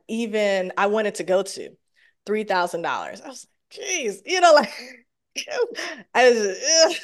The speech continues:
I was, and then I looked at the agenda again. I was like, "Uh, can I get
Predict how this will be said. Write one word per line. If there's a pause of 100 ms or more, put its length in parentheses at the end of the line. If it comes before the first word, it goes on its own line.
(680)
I
was,
and
then
I
looked
at
the
agenda
again.
I
was
like, (100)
"Uh,
can
I (100)
get